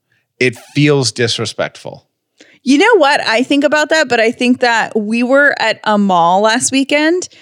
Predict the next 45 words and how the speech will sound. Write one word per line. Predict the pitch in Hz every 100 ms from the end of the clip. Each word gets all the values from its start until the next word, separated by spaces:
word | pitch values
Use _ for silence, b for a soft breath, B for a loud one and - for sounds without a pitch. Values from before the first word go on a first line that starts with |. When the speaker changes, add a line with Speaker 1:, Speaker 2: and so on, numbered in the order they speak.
| B
Speaker 2:
and | 220 208
we | 220
had | 254 247
to | 233
pass, | - 202 196 247 - -
I | - 254
think | - 277 -
you |
probably | 220 214 220 180
even | 208 202
remember | 190 180 170 185
who | 196
I'm | 175
talking | 180 165 180 196
about | 202 208 226
if, | - - 185 175
if | 196 - 202 175
this | 190 185
strikes | 190 185 -
you, |
but | 202 190
a |
woman | 214 202 240 196 180 - B B
and | 220
her | 220
mom, | 220 214 185
and | 190
her | 202
mom | 202 202 196 196
had | - 269 247
to | 220
have | 190
been | 175
in | 190
her | 180
eighties. | - 85 - -
And | 214
I | 214
felt | 202 180 -
so | - - - 240 208
bad | 185 151
for | 190 165
walking | 147 - -
past | - -
them. | -